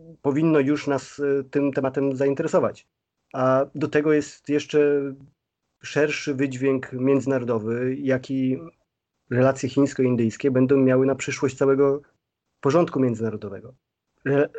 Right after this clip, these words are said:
chińsko-indyjskie relacje i obecny kryzys zbliża Indię w kierunku Stanów Zjednoczonych, tak? W związku z tym, jeżeli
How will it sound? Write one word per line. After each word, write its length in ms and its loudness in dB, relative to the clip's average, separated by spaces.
chińsko-indyjskie 1300 0
relacje 560 -2
i 160 -4
obecny 400 0
kryzys 640 -4
zbliża 920 0
Indię 640 0
w 100 -20
kierunku 360 -2
Stanów 360 0
Zjednoczonych, 640 -10
tak? 200 -12
W 40 -12
związku 300 -6
z 80 -18
tym, 200 0
jeżeli 520 0